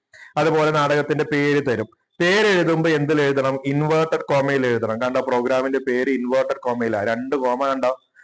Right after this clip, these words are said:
അതിൽ വേണം എഴുതാൻ. പ്രോഗ്രാം എപ്പോഴും രണ്ട് ഇൻവേർട്ടഡ് കോമ കൊടുത്തിട്ട് അതിന്റെ ഉള്ളിലാണ് എഴുതേണ്ടത്. അങ്ങനെ എഴുതിയാലേ നമുക്ക് മാർക്ക് കിട്ടുള്ളൂ. അല്ലെങ്കിൽ ഗ്രാമർ തെറ്റി എന്ന് പറഞ്ഞാൽ, ഗ്രാമർ എലമെന്റ് ഇല്ല എന്ന് പറഞ്ഞിട്ട് നമുക്ക് അവിടെ മാർക്ക് കിട്ടില്ല. അപ്പോ ഫുൾ സ്റ്റോപ്പ് ഇടേണ്ടടത്തും കോമ എടുത്തോണ്ടത്തും,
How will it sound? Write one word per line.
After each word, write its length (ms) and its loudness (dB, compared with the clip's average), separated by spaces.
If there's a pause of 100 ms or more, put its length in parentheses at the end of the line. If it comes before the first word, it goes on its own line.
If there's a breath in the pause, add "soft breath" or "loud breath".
(200 loud breath)
അതിൽ 300 2
വേണം 360 2
എഴുതാൻ. 340 2
പ്രോഗ്രാം 540 0
എപ്പോഴും 340 0
രണ്ട് 240 0
ഇൻവേർട്ടഡ് 400 0
കോമ 240 -2
കൊടുത്തിട്ട് 440 -2
അതിന്റെ 260 -2
ഉള്ളിലാണ് 360 0
എഴുതേണ്ടത്. 580 -2 (1400 soft breath)
അങ്ങനെ 200 0
എഴുതിയാലേ 360 2
നമുക്ക് 260 -2
മാർക്ക് 360 -2
കിട്ടുള്ളൂ. 440 0
അല്ലെങ്കിൽ 280 0
ഗ്രാമർ 640 0
തെറ്റി 220 -4
എന്ന് 200 -2
പറഞ്ഞാൽ, 200 -2
ഗ്രാമർ 460 0
എലമെന്റ് 380 0
ഇല്ല 180 0
എന്ന് 120 -4
പറഞ്ഞിട്ട് 440 -2 (480 soft breath)
നമുക്ക് 220 -4
അവിടെ 160 0
മാർക്ക് 340 0
കിട്ടില്ല. 320 0 (1300 loud breath)
അപ്പോ 220 0
ഫുൾ 160 -2
സ്റ്റോപ്പ് 300 0
ഇടേണ്ടടത്തും 400 -2
കോമ 260 0
എടുത്തോണ്ടത്തും, 720 -4